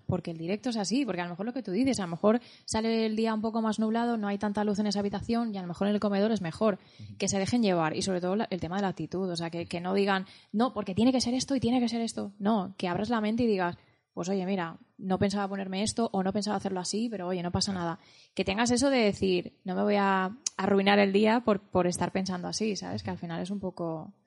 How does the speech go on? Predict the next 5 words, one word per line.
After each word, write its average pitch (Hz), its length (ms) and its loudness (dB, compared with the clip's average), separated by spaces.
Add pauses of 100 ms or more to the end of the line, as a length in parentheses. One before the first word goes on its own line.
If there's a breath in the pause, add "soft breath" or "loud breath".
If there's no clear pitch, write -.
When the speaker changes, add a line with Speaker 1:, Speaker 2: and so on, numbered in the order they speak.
(600 loud breath)
Speaker 1:
Y, 196 800 0 (540)
a 190 100 -4
ver, 170 300 -4 (120)
al 185 180 -4
turrón 175 440 -2